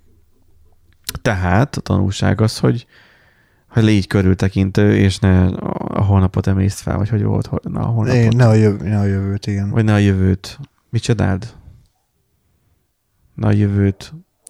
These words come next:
Speaker 2: Élt fel?
Speaker 1: Él-,
Speaker 2: Él-, él-, élt
Speaker 1: él-,
Speaker 2: fel.
Speaker 1: élt fel.
Speaker 2: Hát na, igen, tehát végül is ez lehetne a, a végszó igazából, hogy,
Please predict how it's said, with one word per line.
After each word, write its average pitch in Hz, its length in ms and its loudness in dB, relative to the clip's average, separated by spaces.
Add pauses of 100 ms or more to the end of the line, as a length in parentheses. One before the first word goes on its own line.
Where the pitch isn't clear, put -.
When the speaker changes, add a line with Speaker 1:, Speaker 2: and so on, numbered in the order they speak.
(680)
Speaker 2:
Élt 107 320 2
fel? 131 220 2
Speaker 1:
Él-, 127 100 4 (120)
Speaker 2:
Él-, 82 80 -4 (100)
él-, 101 400 2
élt - 60 -6
Speaker 1:
él-, 98 180 -2 (140)
Speaker 2:
fel. 98 120 0
Speaker 1:
élt 110 120 0
fel. 120 520 -2 (360)
Speaker 2:
Hát 339 260 2
na, 117 240 6
igen, 110 240 4
tehát 151 180 0
végül 127 180 4
is 117 120 2
ez 110 140 4
lehetne 101 340 2
a, 104 120 2 (460)
a 95 140 -8
végszó 104 580 -2
igazából, 101 640 0
hogy, 101 200 0